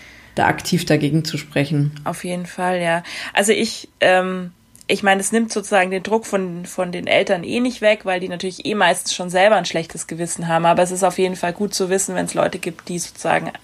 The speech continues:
Speaker 2: da auch, die einen da unterstützen und die dann auch vielleicht, äh, um Verständnis werben, sag ich jetzt mal. Also wo, was ich zum Beispiel, ähm, wo ich auch finde, also was man machen kann, das habe ich vorher vergessen zu sagen, ist zum Beispiel,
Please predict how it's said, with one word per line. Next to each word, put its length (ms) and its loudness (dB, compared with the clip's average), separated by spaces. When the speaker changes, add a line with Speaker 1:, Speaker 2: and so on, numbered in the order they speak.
Speaker 2:
da 220 2
auch, 220 -2
die 120 4
einen 240 0
da 240 4
unterstützen 720 0
und 260 -6
die 80 -4
dann 160 -2
auch 160 -4
vielleicht, 460 -4
äh, 280 -4
um 140 -8
Verständnis 640 -4
werben, 320 0
sag 220 -4
ich 100 -14
jetzt 220 -14
mal. 160 -6
Also 180 0
wo, 60 2
was 260 2
ich 160 -4
zum 140 -4
Beispiel, 520 0
ähm, 580 4
wo 140 -2
ich 180 2
auch 120 6
finde, 560 2
also 180 -2
was 180 -2
man 160 -2
machen 240 -2
kann, 200 -4
das 180 -4
habe 100 0
ich 80 -4
vorher 220 2
vergessen 340 -4
zu 100 -10
sagen, 220 0
ist 180 -8
zum 120 -6
Beispiel, 420 -4